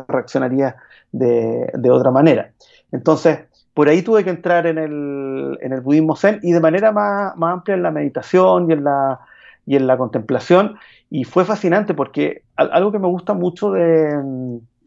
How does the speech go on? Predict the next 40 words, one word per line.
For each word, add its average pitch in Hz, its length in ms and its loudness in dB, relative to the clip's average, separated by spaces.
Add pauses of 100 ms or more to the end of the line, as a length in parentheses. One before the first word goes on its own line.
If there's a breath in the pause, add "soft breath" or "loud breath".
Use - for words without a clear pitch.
(420)
cuando 135 180 2
uno 147 100 4
se 143 120 -2
pone 147 220 2
a - 20 -4
estudiar 139 440 2
estos 135 220 -12
temas 165 360 0 (340 loud breath)
es - 200 -10
toda 170 200 4
esta 170 200 -2
parte 165 300 0
como 131 640 -4 (600 soft breath)
más 139 320 -4 (200)
técnica 147 580 0
o 127 100 -2
práctica 170 540 -2
que 135 100 -4
requiere 143 320 -6
la 147 100 -4
meditación, 139 540 -2 (300 soft breath)
y 151 120 4
es, 185 260 -2
y 143 160 -2
es 185 60 4
una 214 160 0
atención 180 380 -2
que 180 80 -2
es 160 60 -2
muy 185 120 0
interesante, 156 580 0
es 131 60 -2
decir, 143 380 0 (520 soft breath)
para 139 200 2
hacer 185 240 2
el 180 160 4
vacío 139 400 2
de 135 80 -2
alguna 147 240 -4
manera 160 480 -2